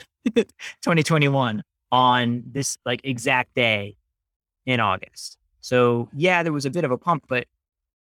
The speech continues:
the people are still here. And my mind goes to, like, if the transactions are there, if the unique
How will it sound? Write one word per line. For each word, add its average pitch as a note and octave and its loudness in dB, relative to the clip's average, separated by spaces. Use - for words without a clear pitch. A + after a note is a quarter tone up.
the C3 -8
people B3 -2
are E3+ 0
still C#3 -2
here. A2+ -4
And C3 -2
my C3 0
mind G3 2
goes C#3+ 0
to, B2 -12
like, A#2 -6
if A#2+ -12
the A#2 -8
transactions D#3 -4
are B2 -2
there, G#2+ 0
if B2 -10
the D3 0
unique D3+ -4